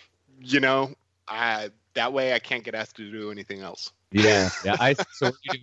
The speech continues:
Speaker 2: you're combining together two strong concepts that at this point in my life I appreciate. One is the, uh, is, is the idiom catches, catch can or something? I've never learned this idiom, but it's sort of like,
Speaker 1: Sure.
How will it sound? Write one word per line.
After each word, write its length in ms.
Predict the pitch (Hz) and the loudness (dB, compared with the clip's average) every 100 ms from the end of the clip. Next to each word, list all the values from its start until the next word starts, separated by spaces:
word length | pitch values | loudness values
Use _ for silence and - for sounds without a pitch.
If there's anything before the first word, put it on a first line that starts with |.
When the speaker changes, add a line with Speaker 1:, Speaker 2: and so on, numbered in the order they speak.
| 113 | -8
Speaker 2:
you're 140 | 110 | -8
combining 400 | 135 110 107 113 | -6 -4 -2 -2
together 320 | 104 95 90 | -4 -2 -2
two 260 | - 127 117 | -4 -4 -4
strong 420 | - - 101 101 | -2 0 0 -2
concepts 600 | 92 95 90 85 71 - | -4 -4 -4 -6 -8 -8
that 120 | 87 | -8
at 60 | 78 | -6
this 160 | 90 | -8
point 240 | - 98 80 | -6 -6 -4
in 60 | |
my 120 | 82 78 | -4 -4
life 280 | 76 71 | -2 -2
I 80 | 73 | -4
appreciate. 440 | 69 73 71 71 - | -4 -6 -6 -6 -2
One 420 | 87 95 95 95 | 0 2 0 -2
is 280 | 82 80 76 | -4 -6 -4
the, 300 | 80 71 71 | -4 -2 -2
uh, 140 | 69 | 0
is, 220 | 107 117 127 | 2 2 4
is 180 | 131 | 2
the 240 | 123 131 131 | 2 2 2
idiom 360 | 143 147 139 | 2 2 0
catches, 520 | 117 120 - 120 101 - | -2 -4 -4 -6 -6 -6
catch 300 | 117 104 - | -4 -4 -6
can 320 | 113 110 113 | -6 -4 -4
or 60 | |
something? 340 | 113 127 123 117 | -6 -6 -4 -2
I've 100 | 92 | 0
never 240 | 107 90 | 0 0
learned 240 | 80 80 69 | -2 -6 -8
this 160 | 67 | -10
idiom, 460 | 67 64 62 53 - | -10 -8 -10 -12 -14
but 180 | - 90 | -4 -2
it's 140 | 92 | 0
sort 180 | 123 113 | 2 2
of 140 | 92 | 2
like, 220 | 90 76 | 0 -2
Speaker 1:
Sure. 120 | - | -6